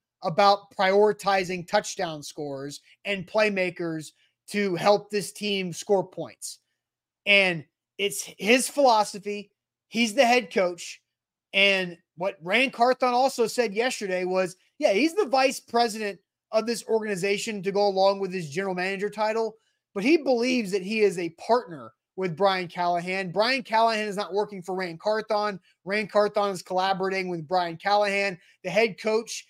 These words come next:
is gonna put forward the football philosophy. And so Ran Carthon's gonna have that fit what the head coach wants to do. And if the head coach prioritizes playmakers and touchdown scores, then great.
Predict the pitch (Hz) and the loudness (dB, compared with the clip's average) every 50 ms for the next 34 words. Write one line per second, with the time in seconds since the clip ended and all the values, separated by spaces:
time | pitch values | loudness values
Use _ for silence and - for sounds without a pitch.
0 | _ _ _ - 190 165 160 208 202 175 - 214 233 240 247 - 220 226 226 202 | _ _ _ -10 -8 -4 -2 -2 -4 -2 2 2 2 2 2 0 2 2 2 2
1 | 202 - - 226 226 226 226 214 202 - 185 175 185 196 202 202 - 226 190 226 | 0 -2 -2 -2 0 4 4 4 4 2 -2 0 2 2 2 0 -2 -6 -8 -6
2 | 233 226 226 - _ _ _ - 180 175 175 185 160 175 220 269 285 - - 220 | -6 -6 -6 -8 _ _ _ -14 -12 -8 -6 -4 0 2 2 2 0 0 0 2
3 | 233 240 233 - 233 214 220 214 190 170 202 190 180 170 170 147 170 185 - _ | 2 2 2 0 0 0 0 -4 -4 -4 -4 -4 -4 -8 -10 -14 -18 -20 -20 _
4 | - 170 202 208 190 170 202 202 185 - _ - 214 208 202 - 175 190 185 - | -4 0 0 0 2 4 2 2 2 0 _ -2 -2 -2 -2 -2 -6 -8 -8 -8
5 | 170 165 180 185 170 - - 175 175 156 - 156 156 156 151 - 143 131 117 104 | -8 -6 -4 -6 -6 -6 -6 -6 -6 -6 -10 -12 -14 -14 -14 -16 -18 -18 -16 -18
6 | 90 _ _ _ _ _ _ _ _ _ _ _ - 196 190 190 180 190 175 180 | -20 _ _ _ _ _ _ _ _ _ _ _ -4 0 0 0 0 -2 2 6
7 | 240 294 294 214 - 240 233 240 247 240 - _ - 185 180 196 202 214 214 214 | 6 6 6 2 0 4 4 4 4 2 -6 _ -4 0 2 4 4 4 2 0
8 | - 220 202 196 202 180 175 190 185 175 151 - _ _ _ _ _ _ - - | 0 0 2 2 2 0 -2 -4 -4 -4 -6 -12 _ _ _ _ _ _ 0 2
9 | 214 214 226 233 233 233 226 220 226 226 185 185 175 165 - 202 190 - - 233 | 2 4 4 4 2 2 2 2 -4 -4 -2 -4 -6 -2 -2 -2 -2 0 -2 -2
10 | 220 220 208 - - - 226 233 233 240 233 - - _ _ _ _ _ - 190 | -2 -2 -6 -8 -4 0 4 4 4 4 0 -4 -10 _ _ _ _ _ -6 -6
11 | 202 170 196 226 220 190 156 - - - | -2 4 6 6 6 6 2 -6 -14 -20